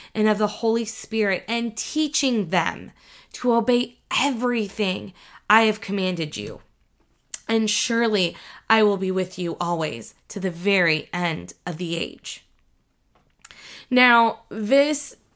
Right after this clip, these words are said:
passage is a very big and popular passage in the Christian faith, and it should be because it's literally Jesus telling us what we need to do.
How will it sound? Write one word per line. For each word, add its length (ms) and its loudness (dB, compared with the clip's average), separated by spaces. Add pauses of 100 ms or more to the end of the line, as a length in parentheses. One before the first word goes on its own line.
(100)
passage 560 2
is 340 2 (340)
a 80 4
very 400 6
big 160 4
and 120 0
popular 340 4
passage 500 0
in 260 0
the 80 0
Christian 380 -2
faith, 260 0 (560)
and 140 6
it 140 0
should 320 2
be 140 4
because 380 0
it's 140 -4
literally 840 2
Jesus 440 0
telling 320 2
us 160 2
what 360 2
we 160 -2
need 200 -2
to 60 -6
do. 380 2